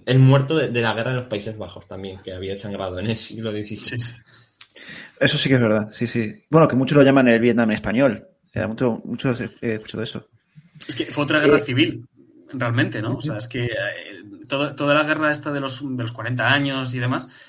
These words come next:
Speaker 2: fue, fue una guerra civil, básicamente, entre, pues eso, entre flamencos, valones, de un lado o del otro, apoyados por España unos, otros por Inglaterra y demás. Es que finalmente fue eso, fue, fue una guerra civil. De hecho, pues bueno, ahí están
Speaker 3: Ujú.
Speaker 2: las bajas, ¿no? Y aparte fue muy cruenta también.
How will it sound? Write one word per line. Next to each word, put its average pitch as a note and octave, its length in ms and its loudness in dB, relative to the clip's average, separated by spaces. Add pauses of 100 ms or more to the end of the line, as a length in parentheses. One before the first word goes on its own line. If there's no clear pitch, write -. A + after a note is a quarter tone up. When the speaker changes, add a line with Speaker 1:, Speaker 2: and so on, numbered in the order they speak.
(100)
Speaker 2:
fue, C3 160 -12
fue C3+ 120 -6
una C3+ 100 2
guerra G3 180 -6
civil, A#2 300 -8
básicamente, A#2+ 600 -4
entre, G#2 640 -6
pues A#2+ 140 -10
eso, B2+ 120 -10
entre A2+ 220 -6
flamencos, B2+ 560 -4
valones, C3 600 -2
de B2 60 -6
un B2 80 -2
lado B2+ 180 0
o B2 40 -2
del A#2+ 140 0
otro, C#3+ 260 0
apoyados B2 360 -2
por B2+ 120 -4
España A#2+ 320 -2
unos, D3 320 0
otros B2 160 -6
por B2 160 -6
Inglaterra A#2+ 440 0
y A2+ 40 0
demás. C#3+ 480 -2 (400)
Es - 80 -16
que - 100 -16
finalmente A2+ 520 -4
fue - 100 -10
eso, - 180 -10
fue, - 140 -16
fue A#2+ 160 -10
una B2 160 -2
guerra A2+ 160 -10
civil. - 340 -14 (280)
De F#2+ 60 -20
hecho, G#2 340 -12
pues G2+ 100 -16
bueno, A2 160 -4
ahí G#2+ 60 -4
están B2+ 200 -2
Speaker 3:
Ujú. - 20 -2
Speaker 2:
las A2+ 100 -4
bajas, - 260 -8
¿no? - 220 -10 (120)
Y A#2+ 80 -6
aparte A#2+ 240 -4
fue C#3+ 140 0
muy C#3+ 160 2
cruenta B2 380 -2 (120)
también. A#2 380 -6